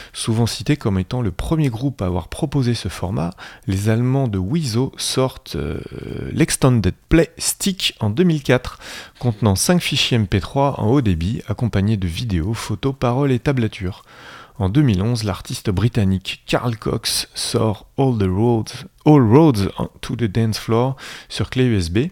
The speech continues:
L'album offrait également la possibilité de télécharger du contenu interactif supplémentaire via Internet.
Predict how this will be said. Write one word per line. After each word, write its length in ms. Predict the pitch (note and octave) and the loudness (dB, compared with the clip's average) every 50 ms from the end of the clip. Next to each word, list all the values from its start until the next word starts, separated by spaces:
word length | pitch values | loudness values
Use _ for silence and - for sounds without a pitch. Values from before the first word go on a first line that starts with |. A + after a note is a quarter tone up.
| - - - - - - - - - - - | -8 -16 -20 -20 -20 -20 -20 -20 -16 -6 -2
L'album 400 | G2+ G2 G2 G2 G#2 C3+ C#3+ B2+ | 0 0 2 2 2 2 4 2
offrait 320 | G#2+ - - - A#2 - - | 2 0 2 2 2 2 2
également 380 | B2 A2+ B2 G#2+ G2+ A2+ C3+ | 0 2 2 2 2 2 0
la 100 | B2 G2 | 0 -2
possibilité 640 | - - C3 - - A#2 G#2 F#2 F#2+ F#2 - - D3 | -2 -2 -4 -2 -2 -2 -2 -2 -2 -4 -2 -2 -2
de 120 | A#2 G2 F2 | -2 -2 -4
télécharger 580 | - - D3 C3+ B2+ - - G2 F#2+ A2+ B2+ | -2 -2 -2 -2 -2 -4 -6 -6 -4 -4 -4
du 120 | A#2 F#2+ E2+ | -4 -6 -8
contenu 520 | - - D#3 C3+ - B2+ A#2 A2 G#2 F#2+ - - | -8 -6 -8 -6 -4 -4 -4 -2 -4 -6 -6 -6
interactif 580 | D3 D3 - - B2 A2 G#2 - - - B2 - | -8 -6 -4 -4 -4 -4 -4 -6 -6 -8 -8 -6
supplémentaire 720 | - - - - - C3 A2+ G2 F2+ - - C#3 C3+ A#2 | -6 -8 -10 -8 -6 -4 -2 -2 -2 -4 -2 -4 -2 -4
via 300 | G2 G2 A2 B2 - - - - | -4 -4 -4 -4 -4 -6 -6 -6
Internet. 720 | C3+ C3 - B2 A2+ A2 G2+ G#2 - - - - - | -6 -4 -4 -4 -2 -2 -2 -2 -4 -8 -14 -20 -20